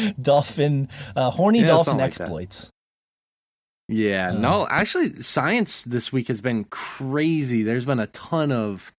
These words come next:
Speaker 2: like, science articles coming out this week. Like, uh, China released that they, uh,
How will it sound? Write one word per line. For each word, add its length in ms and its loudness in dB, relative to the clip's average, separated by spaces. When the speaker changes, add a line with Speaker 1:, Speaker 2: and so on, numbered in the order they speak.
Speaker 2:
like, 180 -4
science 380 -2
articles 440 -4
coming 300 -6
out 160 -8
this 220 -12
week. 260 -8
Like, 280 -6
uh, 320 -6
China 460 0
released 400 0
that 220 0
they, 340 2
uh, 320 -2